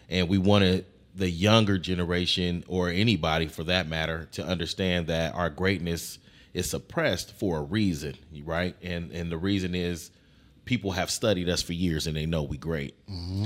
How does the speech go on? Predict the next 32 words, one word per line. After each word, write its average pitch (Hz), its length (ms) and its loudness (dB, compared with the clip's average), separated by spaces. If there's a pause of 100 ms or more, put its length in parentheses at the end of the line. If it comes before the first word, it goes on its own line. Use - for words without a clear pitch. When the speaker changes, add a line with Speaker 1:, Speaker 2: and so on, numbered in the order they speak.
(260)
Speaker 1:
And, 85 380 -2
uh, 80 200 0
so 95 280 4
there's 87 260 2
things 113 320 0
put 113 180 2
in 92 120 2
place 104 320 0
to 87 100 -2
suppress 104 460 -4
us 85 100 -4
from 113 280 2
our 90 100 4
greatness, 92 480 2
and 90 280 2
we 110 80 6
wanted 92 300 4
to 90 40 2
make 90 200 2
sure 92 220 -2
we 92 200 0
are 78 80 0
mentally 90 460 4
erasing 80 420 2
that 78 180 -2
deception. 76 500 -4
So 82 180 -6
that's 78 200 -6
what 98 140 -6
Speaker 2:
Mm. 76 80 -6
Speaker 1:
Untamed 76 420 -8
is. 62 320 -10